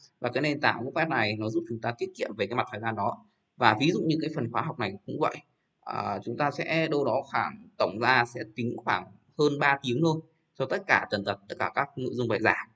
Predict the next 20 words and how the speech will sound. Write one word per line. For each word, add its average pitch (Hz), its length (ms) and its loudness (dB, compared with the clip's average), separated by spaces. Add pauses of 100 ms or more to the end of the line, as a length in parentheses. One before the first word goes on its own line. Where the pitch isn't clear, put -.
(180)
thì, 104 260 -6
à, 98 220 -8
chúng 104 120 -16
ta 117 160 4
đã 117 100 -2
có 131 140 -6
thể - 80 -2 (300)
nắm 110 180 -2
bắt - 160 -4
được 113 180 -2 (100)
tất 202 140 -6
cả - 180 2
những 113 120 -6
cái 123 80 -4
nội 120 120 -8
dung 123 180 0 (320)
để 117 220 0
có 107 140 -4
thể 131 160 -8
thiết - 120 -8